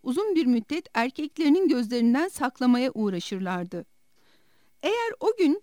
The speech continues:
Celile'yi yatağının üzerinde baygın bulup da acele bir doktor çağırmak mecburiyeti hasıl olmasaydı,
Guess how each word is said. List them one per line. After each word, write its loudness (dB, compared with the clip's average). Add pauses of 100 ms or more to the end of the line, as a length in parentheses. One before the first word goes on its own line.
(140)
Celile'yi 0
yatağının 0
üzerinde 0
baygın 0
bulup -4
da -6 (380)
acele 0
bir -2
doktor -4
çağırmak 0
mecburiyeti -4
hasıl -4
olmasaydı, 0